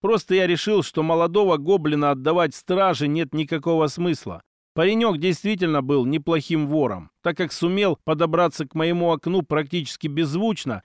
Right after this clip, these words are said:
и также пробрался внутрь комнаты. И я его еле успел перехватить. И это с учётом того, что я его ждал.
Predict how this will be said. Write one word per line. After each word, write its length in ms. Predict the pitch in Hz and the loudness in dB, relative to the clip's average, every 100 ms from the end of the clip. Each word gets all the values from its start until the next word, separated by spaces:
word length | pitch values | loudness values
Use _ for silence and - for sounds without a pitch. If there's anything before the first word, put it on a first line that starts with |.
| _ | _
и 120 | 170 | -4
также 340 | 180 226 160 170 | 0 0 0 -2
пробрался 600 | 160 160 160 170 143 156 | 0 0 2 2 2 0
внутрь 380 | 147 160 156 135 | 0 0 0 -2
комнаты. 640 | - 135 107 90 - 85 _ _ _ | 0 -2 -2 -6 -14 -20 _ _ _
И 120 | 143 | -4
я 240 | 185 208 233 | 0 2 4
его 240 | 196 185 | 4 4
еле 280 | 180 202 196 | 4 2 4
успел 380 | 170 - 180 170 | 2 2 0 0
перехватить. 840 | 175 170 151 175 147 117 92 - _ _ | 0 0 2 0 0 -4 -8 -12 _ _
И 60 | 135 | -4
это 240 | 160 165 | -2 -2
с 60 | 175 | -2
учётом 420 | 156 185 156 165 | -2 0 0 0
того, 300 | 170 175 214 | 0 2 2
что 160 | - 147 | 2 0
я 160 | 156 | 2
его 160 | 170 180 | 2 2
ждал. 480 | 147 160 190 98 | 0 0 0 0